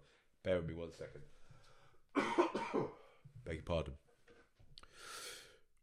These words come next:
And he has definitely sailed us through that. So, I don't know.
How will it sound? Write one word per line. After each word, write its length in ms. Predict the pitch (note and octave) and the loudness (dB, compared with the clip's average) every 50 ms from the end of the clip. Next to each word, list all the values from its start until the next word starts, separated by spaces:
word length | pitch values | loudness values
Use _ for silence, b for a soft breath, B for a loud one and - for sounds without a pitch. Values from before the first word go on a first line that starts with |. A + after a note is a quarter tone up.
| _ - - _ - - - | _ -20 -20 _ -10 2 8
And 100 | A#2+ C3+ | 10 10
he 300 | C#3 - D3 D#3+ D3+ D#3 | 12 12 12 12 12 12
has 280 | C3+ B2 A#2+ - - - - _ _ _ _ _ _ - - G#2+ G2+ | 12 12 12 10 6 0 -6 _ _ _ _ _ _ -10 -8 -2 12
definitely 540 | - C#3 B2+ - - G2+ G2 - - - F2+ | 12 12 12 12 8 2 2 2 2 2 2
sailed 360 | - - E2+ E2 D#2+ D#2 D2+ | 4 4 4 4 4 4 2
us 140 | D#2+ - - | 0 -2 -2
through 240 | - - D2 C#2 C2+ | -2 0 0 0 -2
that. 180 | C2 - - - - _ - _ _ _ _ _ _ _ _ _ _ _ _ _ - | -4 -6 -8 -10 -14 _ -20 _ _ _ _ _ _ _ _ _ _ _ _ _ -2
So, 520 | - - - G#2+ G#2 G#2 G#2 G#2 G#2 G#2 - - _ _ _ _ _ _ _ _ _ _ _ - | 4 10 12 12 12 12 12 12 12 8 4 -2 _ _ _ _ _ _ _ _ _ _ _ 0
I 60 | - | 0
don't 200 | D3+ - - - | 0 0 2 0
know. 100 | - | 0